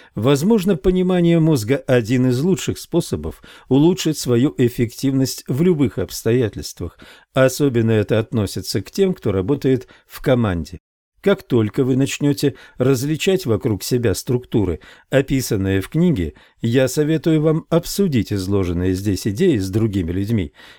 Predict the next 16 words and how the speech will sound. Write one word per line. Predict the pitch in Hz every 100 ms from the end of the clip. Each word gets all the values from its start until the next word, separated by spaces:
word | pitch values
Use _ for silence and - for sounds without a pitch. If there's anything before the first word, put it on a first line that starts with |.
| -
и | 147
поделиться | 117 139 143 160 147 156
с | 135
ними | 175 185
своими | 143 - 113 123 135 143
мыслями. | - 139 117 - 92 82 82 - -
Чем | - 143 135
больше | 185 196 -
внимания | 95 107 110 107 101 104
вы | 113
уделите | 117 107 110 104 - 101
этим | 95 101
концепциям, | 92 113 107 107 90 - 90 85
тем | - 131 120
прочнее | 131 127 - 185 143 -
они | 131 143 185